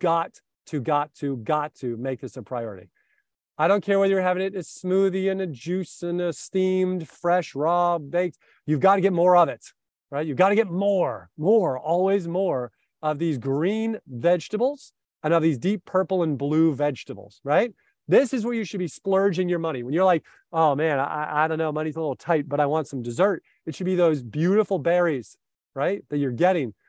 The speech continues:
So you can have a pint of blueberries for your dessert,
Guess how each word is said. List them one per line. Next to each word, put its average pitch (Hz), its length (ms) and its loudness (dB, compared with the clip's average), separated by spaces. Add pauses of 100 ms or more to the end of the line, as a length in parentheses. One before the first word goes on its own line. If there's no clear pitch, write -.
(160)
So - 140 -10
you 165 140 0
can 175 100 -2
have 170 240 0
a 160 80 0
pint 190 480 -6 (240)
of 143 180 -4
blueberries 160 520 2
for - 100 -10
your 143 100 -2
dessert, 135 560 -2